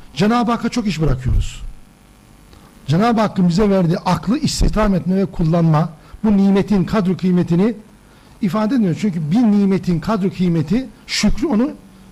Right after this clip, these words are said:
hakkıyla, layıkıyla kullanmaktır. Kullanmıyoruz aklımızı.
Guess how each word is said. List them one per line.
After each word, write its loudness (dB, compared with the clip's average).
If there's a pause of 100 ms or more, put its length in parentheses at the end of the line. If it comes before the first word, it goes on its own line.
(300)
hakkıyla, 0
layıkıyla 0
kullanmaktır. 0 (2000)
Kullanmıyoruz 2
aklımızı. -2